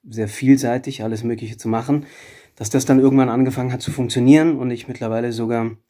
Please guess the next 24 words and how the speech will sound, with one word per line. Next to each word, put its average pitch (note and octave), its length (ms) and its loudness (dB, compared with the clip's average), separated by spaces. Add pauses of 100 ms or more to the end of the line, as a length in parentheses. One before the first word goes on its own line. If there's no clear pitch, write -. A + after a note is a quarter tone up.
(1200)
einige G#2+ 720 2
Kindheitsträume A2 840 -2
verwirklichen A2+ 520 -2
konnte, G2+ 400 -4
wie G2+ 140 -4
zum G2+ 180 -6
Beispiel G#2 320 -6
auch G#2 240 -10
mal G#2 400 -2 (800)
etwas G#2+ 300 -6
für A2+ 120 2
Orchester A2 460 -4
zu A2+ 100 -6
schreiben G#2+ 600 0
und G#2 400 -6 (100)
mit G#2 300 -4
diesem G2 260 -2
Werk G2+ 300 -4
dann G2+ 340 -4
auf G#2 260 -16
der G2 120 -8
Bühne G2+ 240 0
zu G#2 160 -10
stehen. F2+ 300 -12